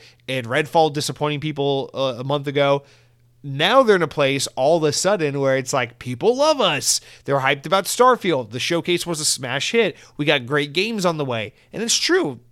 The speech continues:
We do love you. You, you got some great games on the way, and we're excited about the future of Xbox. But it's no coincidence that the second there's goodwill with Xbox, the second we're, we're in this value proposition of like, "Wow, Xbox is a great place to play.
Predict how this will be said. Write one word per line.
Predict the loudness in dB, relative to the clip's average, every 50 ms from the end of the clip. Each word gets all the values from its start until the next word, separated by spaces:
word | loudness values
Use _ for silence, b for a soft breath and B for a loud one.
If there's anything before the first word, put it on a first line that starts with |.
| _ -18
We | -10 -6 -6 -4 -2
do | 0 0 2
love | 2 2 0 0 -2
you. | -4 -6
You, | -6 -8 -10 -10 -12
you | -16 -8 -4
got | -2 -2 -2
some | -4 -4 -4
great | -2 -2 -2 -2
games | -4 -6 -4 -4 -4
on | -2
the | -2
way, | -2 -2
and | -2 -4
we're | -6
excited | -6 -6 -6 -6 -6 -6
about | -6 -6 -8 -8
the | -8
future | -10 -8 -8 -6 -4
of | -2
Xbox. | -2 -2 -4 -2 0 0 0 0 -2 -6 -10 B B B B B B B B _ 4
But | 6 6 6 4 -2 _ _ _
it's | -8 -2 2
no | 2 2 2
coincidence | 2 0 0 2 2 2 2 0 -2 -4 -4 -2 -2
that | -2 -2 -2 B B B B B -2
the | 2 2 2 4
second | 4 4 4 6 6 6 6 6 6 4 2 0 0 0 -2 -6 -8 _ _ _ _ _ -20
there's | -8 -2 0 0 0 0
goodwill | 0 0 0 0 0 2 2 2 2 2
with | 0 -2 -2
Xbox, | -2 -4 -4 -6 -6 -4 -4 -4 -6 -6
the | -4 -2
second | 0 2 2 2 2 0 0 0 -2 -4 -2 0
we're, | 0 0 0 -2 B B B B B -2
we're | 2 4 4
in | 4 4
this | 2 0 0 -2
value | -4 -10 -8 -4 0 0 2 2 0 0 -2
proposition | -2 0 0 0 0 -2 -6 -8 -8 -6 -6 -8
of | -8 -6
like, | -6 -6 -6 -6
"Wow, | -6 -6 -2 0
Xbox | 0 0 0 -2 -4 -4 -4 -4
is | -6 -8
a | -8 -10
great | -10 -10 -6 -6 -6 -4 -4
place | -4 -4 -4 -4
to | -6 -6
play. | -4 0 2 2 2 0